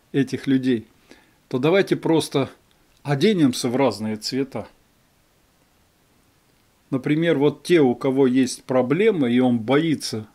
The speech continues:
что эта проблема будет кому-то передана, пусть наденут красные. В красном они будут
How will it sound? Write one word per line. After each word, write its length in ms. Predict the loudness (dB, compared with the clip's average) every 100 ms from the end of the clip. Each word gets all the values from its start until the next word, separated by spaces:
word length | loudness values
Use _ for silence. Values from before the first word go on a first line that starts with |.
| _
что 220 | -20 -8 -6
эта 200 | -6 -6
проблема 540 | -4 -2 0 -2 -2
будет 380 | -4 -6 -6 -8
кому-то 520 | -4 -2 -4 -6 -14 -18 _ _ _
передана, 640 | -2 0 2 2 0 -2 -8 _ _ _ 0
пусть 340 | 0 2 0
наденут 540 | -2 2 0 0 -4
красные. 640 | -6 -4 -4 -6 -10 -12 -14 -16 -20 _ _ _ -20 -20 -20 -20 _ _ -20 -20 -20 _ _ _ _
В 140 | -16 -2
красном 560 | 2 2 2 -2 -6 -10 -18 -8
они 260 | 0 4 4
будут 420 | 2 -4 -6